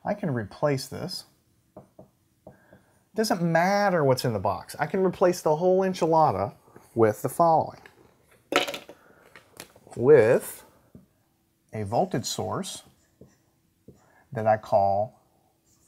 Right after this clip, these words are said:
the Thevenin voltage source, V T H, the Thevenin source. It's just a voltage source in series with a Thevenin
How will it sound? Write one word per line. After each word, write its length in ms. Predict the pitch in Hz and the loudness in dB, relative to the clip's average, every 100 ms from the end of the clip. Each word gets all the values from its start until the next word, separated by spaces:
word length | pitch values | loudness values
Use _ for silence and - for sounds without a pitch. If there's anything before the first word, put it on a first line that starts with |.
| _ _ _ - | _ _ _ -12
the 80 | |
Thevenin 800 | 107 - - 147 165 160 165 170 185 _ | -12 -12 -6 -4 -4 -4 -4 -6 -12 _
voltage 440 | 107 113 107 95 - | -6 -2 -2 -6 -8
source, 240 | 110 113 | -8 -8
V 400 | 98 127 135 160 | -6 -2 -2 -4
T 220 | - 156 | -8 -4
H, 340 | 127 113 - - | -2 -4 -6 -8
the 100 | 104 | -4
Thevenin 380 | - 117 131 143 | -2 -2 -2 -6
source. 380 | - 95 120 | -6 -8 -8
It's 100 | 139 | -6
just 140 | 226 180 | -4 -2
a 40 | |
voltage 300 | 120 113 92 | 0 -2 -4
source 360 | - 98 135 - _ _ _ _ _ _ _ _ _ _ _ _ | -10 -10 -10 -18 _ _ _ _ _ _ _ _ _ _ _ _
in 160 | 135 131 | -4 -4
series 540 | 127 - 214 190 143 | -2 -2 0 0 -2
with 440 | 107 98 120 - - _ _ _ _ _ _ _ _ _ _ _ _ _ _ _ _ _ _ _ | -4 -6 -6 -8 -20 _ _ _ _ _ _ _ _ _ _ _ _ _ _ _ _ _ _ _
a 80 | - | -14
Thevenin 680 | - - 107 104 107 117 | -12 -8 -8 -6 -6 -8